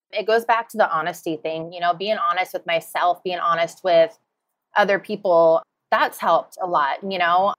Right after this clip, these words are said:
I've surrounded myself with some really great women, and I'm trying to meet more women, strong women. Just being completely open and honest about everything has helped my confidence too, because I've been so insecure for so long, hiding these things or knowing that I've,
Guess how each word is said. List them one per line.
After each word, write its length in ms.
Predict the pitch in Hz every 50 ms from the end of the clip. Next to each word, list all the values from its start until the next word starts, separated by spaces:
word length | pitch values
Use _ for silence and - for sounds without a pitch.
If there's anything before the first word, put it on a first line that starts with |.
| _ -
I've 280 | 185 196 202 190 - - - - _ -
surrounded 500 | 220 202 196 196 196 214 220 220 208 214
myself 480 | 202 190 185 - - 147 170 180 175 -
with 120 | 196 -
some 160 | - 202 190
really 220 | 185 185 190 196 185
great 300 | 175 180 170 175 175 165
women, 380 | 180 170 165 156 151 151 156 160 151 165
and 380 | 165 165 160 165 170 170 160 156 - _ _ _ _ _ _ _ _ _ -
I'm 180 | - 180 180 170
trying 240 | - 196 185 185
to 60 | 175 175
meet 240 | 185 190 180 -
more 480 | 185 185 175 170 165 165 160 165 165 170 -
women, 420 | 190 208 202 190 175 160 156 160
strong 380 | 160 - - 208 196 196 202 190
women. 440 | 185 170 165 165 165 165 165 170 - - _ _ _ _ _ _ _ _
Just 200 | - 277 269 -
being 180 | 359 370 381 339
completely 400 | 330 302 254 - 254 240 226 214
open 260 | 170 185 202 233 226
and 120 | 214 196
honest 420 | - 170 170 180 208 226 226 - -
about 220 | 220 220 226 226
everything 420 | 226 220 220 233 233 247 247 247 226
has 140 | 214 190 -
helped 160 | 202 185 185
my 60 | 196
confidence 520 | 190 - 185 185 170 - 185 180 170 170 -
too, 220 | - 220 202 185
because 540 | 175 185 180 208 185 180 175 170 165 - - _ _ _ _ _ _ -
I've 120 | - 220
been 100 | 226 220
so 200 | 208 214 226 226 220
insecure 480 | 214 214 - 190 - 214 208 208 202
for 160 | 202 - 185 180
so 300 | - - - 196 185 185
long, 640 | 180 175 190 196 190 180 170 170 165 165 170 170 _ _ _ _ _ _
hiding 460 | - - 196 214 208 202 196 190 170
these 200 | 180 175 170 175
things 320 | - 185 180 175 170 165
or 100 | 170 175
knowing 440 | 175 180 180 185 190 185 185 190 180
that 140 | 175 170 165
I've, 340 | 160 160 165 165 165 160